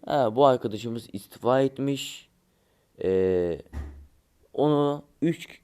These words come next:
üç kişiden sonra alalım. İyi takımları alıyor, hemen istifa ediyor, gidiyor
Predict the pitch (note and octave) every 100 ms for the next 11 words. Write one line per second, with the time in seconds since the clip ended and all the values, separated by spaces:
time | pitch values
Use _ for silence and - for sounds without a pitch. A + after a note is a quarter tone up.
0 | - F3+ - C#3+ A#2 C3+ B2 A#2+ G#2+ F#2+
1 | F2+ D#2+ - _ _ _ _ _ _ _
2 | _ _ _ _ _ - D3+ D#3 D3 C#3
3 | C3 C3 C#3+ C3+ D3 D3+ D3 B2+ B2 B2
4 | C3 A#2 A#2 B2+ A#2+ A#2